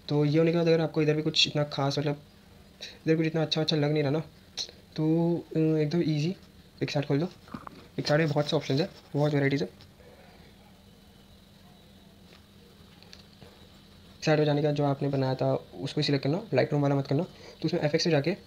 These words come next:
इधर भी एक और एफ़एक्स का option होगा, तो, अ, आप अपने हिसाब से कोई भी एक select कर सकते हो जो आपको चाहिए। मतलब, इधर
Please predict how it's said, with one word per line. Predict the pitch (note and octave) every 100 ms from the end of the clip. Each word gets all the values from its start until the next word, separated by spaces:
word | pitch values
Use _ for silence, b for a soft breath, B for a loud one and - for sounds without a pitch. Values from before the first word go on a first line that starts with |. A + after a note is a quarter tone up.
| - - - - B B -
इधर | D3+
भी | D#3
एक | D#3+
और | D#3
एफ़एक्स | D#3 D#3
का | D#3+
option | D3 D3
होगा, | C#3+ G3 - - - - -
तो, | F3+ F3+ - -
अ, |
आप | C#3 C#3 D3
अपने | - D3+
हिसाब | D#3 D#3
से | D#3+
कोई | D#3+ D3+
भी | D3+
एक | D3+
select | - C#3+ C#3+
कर | C#3
सकते | C#3 -
हो | C#3+ E3+ - B B B
जो | C#3+ C#3+
आपको | C#3
चाहिए। | C#3+ C#3 C#3
मतलब, | C3+ C3+ - - - - - -
इधर | - C#3 C3+ C#3 C3+